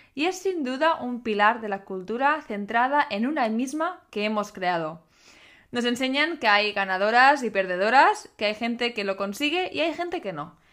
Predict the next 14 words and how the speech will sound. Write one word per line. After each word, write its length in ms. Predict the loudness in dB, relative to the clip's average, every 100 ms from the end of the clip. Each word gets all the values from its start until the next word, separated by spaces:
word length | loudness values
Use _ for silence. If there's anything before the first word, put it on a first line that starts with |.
| _ _
y 120 | -8
que 100 | -4
cada 240 | 2 4 4
una 340 | 2 0 0
de 140 | -2
nosotras 720 | -4 -6 -6 -8 -4 -4 -4
tenemos 640 | -6 -2 0 0 0 -4 -8
que 100 | -6
ser 180 | -4 -2
de 60 |
las 160 | -2 -4
que 80 | -8
lo 100 | -8
consiguen. 600 | -10 -6 -8 -8 -12